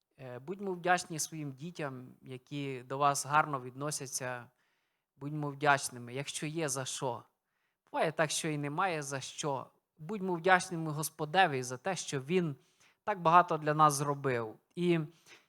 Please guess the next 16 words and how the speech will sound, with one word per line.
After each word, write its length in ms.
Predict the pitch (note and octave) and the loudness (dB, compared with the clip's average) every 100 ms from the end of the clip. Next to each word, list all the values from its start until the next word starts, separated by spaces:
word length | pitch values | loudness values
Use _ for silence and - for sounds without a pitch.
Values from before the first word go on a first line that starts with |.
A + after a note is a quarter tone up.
| _ | _
якраз, 540 | D3 - C4 A3+ - F3 | -4 6 8 8 6 6
е, 220 | D#3 D3+ | 6 6
наше 300 | G#3+ - G#3 | 4 2 0
християнське 680 | G#3+ F#3+ A3 A3 G#3 - G3 | -2 -2 -2 -6 -6 -8 -8
життя, 380 | G#3 G3+ A#3+ | -8 2 6
воно, 440 | G3 E3+ G3 F#3+ - _ - | 6 2 0 -2 -4 _ -10
е, 260 | D#3+ D3 C#3 | -4 -4 -6
побудоване 680 | F3 E3+ F#3 G#3 G3 F#3 | -6 -2 2 2 2 -2
таким 340 | F3+ - F#3 E3+ | -4 -8 -8 -6
чином, 380 | - G#3+ D#3 | -6 -6 -6
щоб 220 | C#3 - D#3+ | -6 -10 -8
випрацювати 880 | D#3 G3 G3+ F3 - E3 D#3+ D#3 C#3 | -4 -4 -2 -4 -4 -4 -4 -6 -10
вдячне 580 | C#3 E3 F3 - D#3 | -2 0 0 -2 -4
серце 480 | - D#3 C#3+ A2+ - | 0 4 4 2 -8
в 40 | A2+ | -14
християнина. 840 | A#2+ - - A#2+ A#2+ A2+ G#2+ | -12 -12 -12 -12 -12 -14 -16